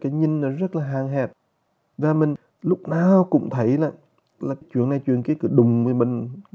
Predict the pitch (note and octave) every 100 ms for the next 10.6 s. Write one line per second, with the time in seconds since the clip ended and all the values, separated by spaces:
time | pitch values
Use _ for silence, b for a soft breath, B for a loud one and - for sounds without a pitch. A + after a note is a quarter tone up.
0 | - A2+ C3+ C3 A2 A#2 G#2 A2 F#2 A2+
1 | A#2+ G#2 A2 G#2+ C#3 A#2+ - G2 G#2+ A2+
2 | G#2 G#2 G2+ - G#2+ G#2+ F#2 G2 G2 -
3 | G#2+ A#2 - A2 G2+ F#2+ A2 A2+ G2 -
4 | G2 G2 - A#2+ A2+ E2+ - _ _ _
5 | _ _ _ _ _ - B2 B2+ A#2+ B2
6 | F#2+ G2+ C3+ C3 - _ _ _ _ -
7 | A2+ A2 G2 A2 B2+ G#2+ F#2+ A#2+ C3+ G#2+
8 | F2+ G2 G#2 A2+ G#2 F#2+ G2+ A2 A#2+ B2+
9 | C#3 C#3 C#3 B2+ C#3 A2 - A2 A#2+ A2+
10 | G2 F#2 F#2 F#2+ F2